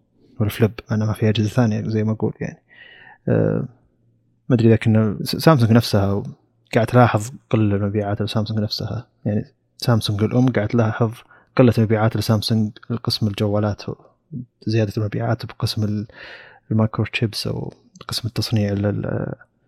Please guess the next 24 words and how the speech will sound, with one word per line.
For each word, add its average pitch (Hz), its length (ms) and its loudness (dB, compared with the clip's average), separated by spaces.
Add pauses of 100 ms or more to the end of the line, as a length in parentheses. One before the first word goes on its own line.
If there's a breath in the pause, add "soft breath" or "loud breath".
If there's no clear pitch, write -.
(100)
التقنيات 110 360 2
الدقيقة 117 440 0
مثلا. 113 340 -6 (520 soft breath)
فالحين 117 640 4
سامسونج 117 280 6
نفسها 113 260 4
صاير 104 260 4
زي 104 180 2
اللي 101 320 0 (180)
إعادة 110 380 4 (200)
تقييم 110 480 0
أو 110 240 -2 (120)
يسمونه 113 420 4
سبيشال - 600 -2
ريفيو، 110 400 2 (580 loud breath)
اللي 107 100 6
هو 104 40 6
زي 104 200 4
اللي 104 440 2 (1200)
قسم 120 240 4
من 113 80 4
الشركة 110 360 0
يروح 110 240 2
يحقق 113 340 -2